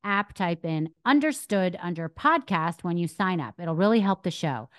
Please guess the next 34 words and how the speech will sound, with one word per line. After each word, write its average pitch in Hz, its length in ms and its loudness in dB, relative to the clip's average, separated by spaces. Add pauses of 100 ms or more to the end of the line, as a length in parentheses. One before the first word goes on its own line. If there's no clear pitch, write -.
(260)
Understood 214 840 4 (280)
under 190 240 2
podcast. 165 680 -4 (440)
Subject 277 420 2
to 240 80 2
your 185 160 4
available 170 480 0
earnings, 220 360 2 (100)
location, 196 720 -2 (100)
daily 262 340 4
max, 190 360 2
and 202 220 -4
pay 226 240 -4
period 147 340 -6
max. 123 320 -10 (320)
See 214 260 4
earnin 262 380 6
dot 269 260 4
com 196 380 2
slash 165 460 -2
T 330 260 0
O 180 140 4
S 165 260 -2
for 202 140 -6
details. 147 540 -6 (340)
Earnin 262 280 6
is 202 140 4
a 151 60 -6
financial 151 440 2
technology 196 560 0
company, 214 380 0
not 190 220 2
a 190 40 -2
bank. 123 340 -8